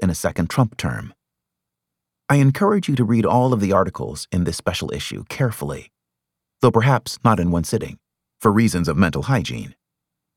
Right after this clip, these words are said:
Our team of brilliant writers makes a convincingly dispositive case that both Trump and Trumpism pose an existential threat to America and to the ideas that animate it. The country survived the first Trump term,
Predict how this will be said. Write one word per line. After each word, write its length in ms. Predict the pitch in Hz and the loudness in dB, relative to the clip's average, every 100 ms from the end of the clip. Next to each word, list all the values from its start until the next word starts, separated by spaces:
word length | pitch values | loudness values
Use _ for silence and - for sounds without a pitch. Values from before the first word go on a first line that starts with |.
| _ _ | _ _
Our 160 | 147 208 | 2 2
team 320 | - 156 135 | 0 0 0
of 220 | 98 - | -2 -2
brilliant 400 | 127 139 135 - | -2 2 0 0
writers 480 | 110 101 73 73 - _ _ _ | -2 -2 -4 -8 -10 _ _ _
makes 240 | 123 117 | 2 2
a 60 | - | 0
convincingly 720 | 95 101 147 190 180 160 147 | 2 2 2 0 0 0 0
dispositive 680 | 131 107 - 135 117 104 95 | -2 -4 2 2 2 0 -2
case 400 | - 135 80 69 - | -2 -2 -2 -8 -4
that 280 | 98 78 | -4 -2
both 340 | - 135 190 - | 0 0 0 -6
Trump 340 | - 135 127 - | 0 0 0 0
and 160 | 104 | 0
Trumpism 640 | 95 190 180 82 73 76 71 _ _ _ | 2 0 0 -2 -2 -4 -4 _ _ _
pose 260 | - 123 107 | 2 4 4
an 160 | 98 - | 0 0
existential 600 | 156 165 - 143 131 113 | 0 -2 0 0 0 -2
threat 340 | - 156 - | -2 -4 -2
to 120 | - | 0
America 600 | 98 143 165 - - - _ _ _ _ - | 2 4 0 -4 -8 -12 _ _ _ _ 2
and 140 | 113 | 2
to 80 | 120 | 4
the 140 | 107 | 4
ideas 540 | 98 85 170 87 78 71 | 2 0 -2 -2 -4 -4
that 120 | - | -2
animate 360 | 143 147 85 64 | 0 2 0 -2
it. 160 | - - _ _ _ _ _ _ _ _ _ 120 | -10 -18 _ _ _ _ _ _ _ _ _ 0
The 80 | |
country 400 | 123 208 208 165 | 4 4 4 2
survived 640 | 139 117 98 113 110 80 - | 2 0 2 2 2 -2 -4
the 100 | 90 | -6
first 360 | - 95 - - | 0 0 -2 -6
Trump 240 | - - | -6 -6
term, 260 | - 67 | -8 -8